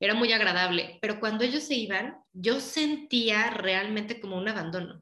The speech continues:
o sea, como que se, sí me entraba como un down de,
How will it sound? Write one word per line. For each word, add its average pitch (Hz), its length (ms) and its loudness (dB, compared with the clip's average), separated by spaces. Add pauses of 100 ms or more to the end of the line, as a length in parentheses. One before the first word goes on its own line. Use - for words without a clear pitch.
(180)
o 185 100 -8
sea, 196 180 0
como 202 300 -2
que 190 120 0
se, 185 340 -6
sí - 220 -4
me 226 140 4
entraba 233 400 2
como 196 460 -2
un 202 320 -6
down 196 480 0 (180)
de, 185 800 2